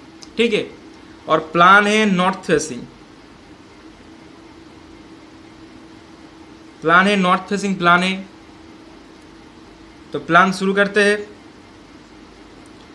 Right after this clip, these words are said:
ये है अप साइड है, ठीक है, ये है आप, इससे एंट्री लेती है रूम के अंदर।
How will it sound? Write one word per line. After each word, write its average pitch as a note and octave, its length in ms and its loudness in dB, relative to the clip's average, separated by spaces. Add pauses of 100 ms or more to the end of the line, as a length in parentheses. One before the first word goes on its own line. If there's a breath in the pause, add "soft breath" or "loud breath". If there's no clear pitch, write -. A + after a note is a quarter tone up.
(560)
ये F#3 200 -2
है G3+ 160 2 (1040)
अप D#3 180 2
साइड F#3+ 400 -2
है, G3 140 -2 (1040)
ठीक F#3+ 160 -10
है, G#3 140 -6 (280)
ये D#3+ 120 -4
है F3+ 160 -2
आप, E3+ 320 2 (2250)
इससे F#3 340 -2
एंट्री F#3 300 0
लेती G3 320 0
है G3+ 120 -2 (840)
रूम D#3+ 160 -2
के F3+ 160 -4
अंदर। F3+ 400 -2